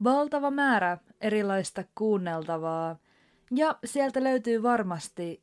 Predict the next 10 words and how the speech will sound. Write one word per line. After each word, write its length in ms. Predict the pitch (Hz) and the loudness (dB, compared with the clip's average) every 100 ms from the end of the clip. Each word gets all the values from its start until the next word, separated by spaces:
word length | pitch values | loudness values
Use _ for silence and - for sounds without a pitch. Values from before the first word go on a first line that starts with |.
| _ | _
jokaiselle 800 | 190 190 190 160 151 156 143 143 | -2 -2 -2 -4 -4 -8 -6 -8
jotakin. 840 | 139 156 151 147 123 - 147 180 - _ _ _ _ _ - | -6 -6 -6 -6 -10 -10 -14 -14 -18 _ _ _ _ _ -2
Itse 440 | 202 - 220 220 214 - | -2 2 2 2 0 -2
olen 340 | 226 233 226 | 2 4 4
viimeisimpänä 760 | 233 233 240 240 247 233 247 240 - | 2 2 4 4 2 2 2 0 -2
kuunnellut 800 | 262 247 196 190 190 190 190 - _ _ _ | -2 0 0 0 0 0 -4 -18 _ _ _
Antto 540 | 214 226 220 - 214 202 - | 0 0 0 -2 -2 -2 -2
Terraksen 680 | 220 208 196 - - 175 165 | 0 0 -2 -4 -8 -8 -2
teoksen 800 | 190 180 165 - 175 165 165 - _ _ _ | 0 2 0 -4 -8 -8 -8 -14 _ _ _
Stockman 640 | - - 254 - 214 180 | -14 -2 -2 0 -2 -2